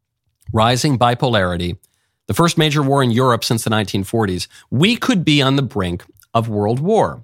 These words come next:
and even a restructuring of the international order. The most gut-wrenching part of the whole thing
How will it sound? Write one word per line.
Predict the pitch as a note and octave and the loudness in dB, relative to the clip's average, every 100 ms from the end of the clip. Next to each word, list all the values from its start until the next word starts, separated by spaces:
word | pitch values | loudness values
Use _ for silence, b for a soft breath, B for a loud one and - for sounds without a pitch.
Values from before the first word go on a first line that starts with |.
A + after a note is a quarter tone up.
| _ | _
and | B2 | -2
even | A#2+ F3+ D#3 C3 | 0 2 2 0
a | C3+ A2+ | 0 -2
restructuring | G2 A2+ - A#2 F#2+ - G#2+ F#2+ F#2 | 0 0 0 0 0 -2 -2 -2 -2
of | G#2 | -2
the | A2 | -2
international | G2+ G#2+ G2+ F2 F2 G2+ F#2 | -2 -2 -4 -4 -4 -6 -6
order. | - F#2+ D#2 - _ _ _ _ _ _ _ _ _ _ _ _ _ | -4 -6 -6 -12 _ _ _ _ _ _ _ _ _ _ _ _ _
The | D3+ | 0
most | D3+ F3+ B3 B3 - | 4 4 2 0 -2
gut-wrenching | F#3+ F#3 D3 D3 C#3 D3+ B2 | 0 0 2 0 0 -2 0
part | A2+ G2 F#2+ A2 | 0 0 0 -4
of | G#2+ | -2
the | G2+ | 0
whole | A2+ A2 | 0 0
thing | - D#2+ - | -2 -6 -8